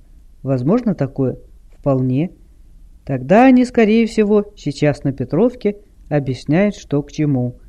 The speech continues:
Да, на это может уйти уйма времени. Пока протокол составят, то да се. Да, заварил он кашу.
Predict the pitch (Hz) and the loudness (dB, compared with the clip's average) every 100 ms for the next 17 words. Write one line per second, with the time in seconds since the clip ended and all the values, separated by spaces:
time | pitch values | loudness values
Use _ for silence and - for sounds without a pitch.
0 | - - - - - 208 220 214 196 147 | -20 -20 -20 -10 2 4 6 4 4 4
1 | 185 202 214 156 175 180 - 143 143 202 | 2 2 2 2 0 -4 -2 -4 -2 -4
2 | 202 - 160 196 190 170 156 135 127 123 | -4 -4 0 2 2 2 2 2 0 -4
3 | - - - - - 165 165 254 254 143 | -8 -20 -20 -18 -6 -4 4 2 2 -4
4 | 123 - 269 269 233 220 220 214 190 - | -4 2 2 4 0 0 2 2 2 -6
5 | - - - 247 165 131 - 180 185 - | -20 -14 -2 0 0 -4 -2 -4 -4 -12
6 | - _ - - - 208 233 226 196 175 | -20 _ -20 -14 0 6 8 8 6 4
7 | 170 139 170 165 147 143 139 - 135 | 4 4 4 2 2 0 0 -2 -8